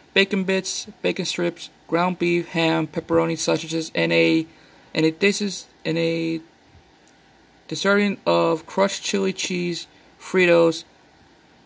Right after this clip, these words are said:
S C Ps, uh, five one seven five dash one contain teriyaki sauce. Ooh.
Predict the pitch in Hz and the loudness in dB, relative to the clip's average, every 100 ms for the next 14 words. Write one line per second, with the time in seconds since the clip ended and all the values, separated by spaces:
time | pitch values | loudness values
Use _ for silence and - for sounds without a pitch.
0 | _ _ _ _ _ _ _ _ - - | _ _ _ _ _ _ _ _ -20 -20
1 | _ _ - 180 170 196 - 190 175 - | _ _ -6 -2 0 -2 -2 -4 -2 -2
2 | 165 156 160 - - - - - 180 185 | 0 2 0 -4 -14 -16 -16 -4 2 4
3 | 190 175 170 175 175 170 - - - - | 4 2 -2 -2 -2 -6 -8 -12 -10 -4
4 | 165 165 165 156 151 - 170 165 165 165 | -2 -2 -4 -8 -10 -6 -2 2 2 2
5 | 160 - 156 151 175 190 185 175 - - | 0 -4 -6 -4 -4 -2 -2 -6 -12 -20
6 | - - 160 - 175 160 170 156 151 147 | -14 -6 -4 0 0 2 6 6 6 0
7 | - 131 - - 156 208 - | -8 -8 -12 -10 -8 -8 -10